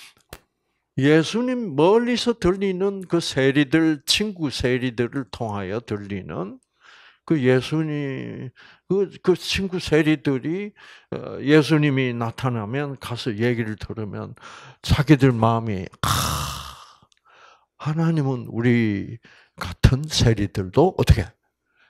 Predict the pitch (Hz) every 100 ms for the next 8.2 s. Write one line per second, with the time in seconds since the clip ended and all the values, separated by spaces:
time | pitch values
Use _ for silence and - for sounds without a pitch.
0 | _ _ - - - 104 87 - - -
1 | - 92 - - 98 - - _ _ _
2 | _ _ _ 151 156 214 254 277 _ -
3 | _ _ 113 113 110 - 98 95 - -
4 | 117 156 165 _ - _ - 170 175 180
5 | 175 151 143 135 131 - - - - 139
6 | 131 117 104 135 117 - - - - -
7 | 180 202 208 156 190 180 165 135 147 139
8 | 123 147